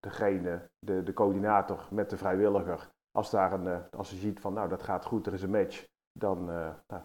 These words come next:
dan, dan zegt de coördinator, eh, tegen die vrijwilliger en de deelnemer van, "Jongens, eh, succes ermee." En, eh, op het moment dat er vragen zijn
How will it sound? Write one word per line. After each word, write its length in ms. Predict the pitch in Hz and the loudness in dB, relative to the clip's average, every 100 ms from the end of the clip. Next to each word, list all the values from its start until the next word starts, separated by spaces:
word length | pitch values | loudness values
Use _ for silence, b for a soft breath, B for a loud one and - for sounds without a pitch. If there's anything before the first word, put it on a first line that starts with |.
| _ | _
dan, 200 | - 87 78 | -14 -14 -12
dan 240 | 85 85 | -12 -12
zegt 280 | - - - | -8 -8 -8
de 100 | 85 | -8
coördinator, 600 | 90 85 82 80 78 82 80 | -4 -4 -6 -10 -10 -12 -10
eh, 60 | 80 76 | -10 -10
tegen 240 | - 85 82 | -10 -10 -8
die 140 | 85 | -8
vrijwilliger 500 | - 85 87 82 80 | -4 -2 -2 -4 -8
en 80 | 87 | -8
de 80 | 82 | -6
deelnemer 460 | 85 80 80 80 | -8 -8 -10 -10
van, 80 | 80 | -10
"Jongens, 340 | 80 78 - 82 | -10 -12 -14 -16
eh, 60 | |
succes 400 | - 85 - - | -14 -10 -10 -10
ermee." 420 | 139 139 131 117 - - | -8 -6 -6 -8 -10 -6
En, 200 | 107 98 92 | -4 -2 -2
eh, 60 | 85 | -4
op 60 | - _ - | -8 _ 4
het 80 | |
moment 260 | 110 113 107 | 6 8 8
dat 100 | 117 | 8
er 120 | 104 | 8
vragen 380 | 104 117 127 110 | 12 12 12 10
zijn 340 | 147 92 92 | 6 6 4